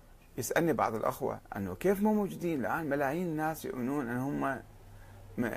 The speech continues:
اثنا عشريين. أقول لهم هذا بالاسم فقط، أما بالحقيقة والجوهر فغير موجودين،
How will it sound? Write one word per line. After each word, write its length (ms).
اثنا 380
عشريين. 680
أقول 260
لهم 160
هذا 220
بالاسم 440
فقط، 320
أما 160
بالحقيقة 640
والجوهر 540
فغير 400
موجودين، 540